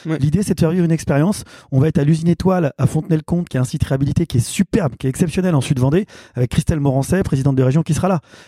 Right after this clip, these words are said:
Speaker 2: Et on va avoir un grand nom de Canal plus
Speaker 1: Attends, Dieu
Speaker 2: au
Speaker 1: sait
Speaker 2: mois de
Speaker 1: qu'elle est
Speaker 2: décembre.
Speaker 1: dure à avoir.
Speaker 2: Eh ben, on l'a.
Speaker 1: Ouais.
Speaker 2: On l'a au mois de novembre, ça vient d'être validé, on l'a.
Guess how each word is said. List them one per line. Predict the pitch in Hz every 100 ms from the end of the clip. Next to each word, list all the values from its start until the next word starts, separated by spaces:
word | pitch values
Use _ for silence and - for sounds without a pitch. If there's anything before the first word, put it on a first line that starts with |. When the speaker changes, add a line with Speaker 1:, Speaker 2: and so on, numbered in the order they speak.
| -
Speaker 2:
Et | 123
on | 123
va |
avoir | 131 151 127
un |
grand | 123 131
nom | 160 156
de |
Canal | 147 139
plus | 196
Speaker 1:
Attends, |
Dieu | 170
Speaker 2:
au | 165
Speaker 1:
sait |
Speaker 2:
mois | 190
de | 160
Speaker 1:
qu'elle |
est | 143
Speaker 2:
décembre. | 170
Speaker 1:
dure |
à | 160
avoir. | 175 135 - _ -
Speaker 2:
Eh |
ben, | 175 175
on |
l'a. | 131 123 _
Speaker 1:
Ouais. | 139
Speaker 2:
On | 151
l'a | 156
au |
mois | 143 147
de |
novembre, | 135 143 175
ça | 143
vient | 139
d'être | 143
validé, | 135 131 151
on | 160
l'a. | 139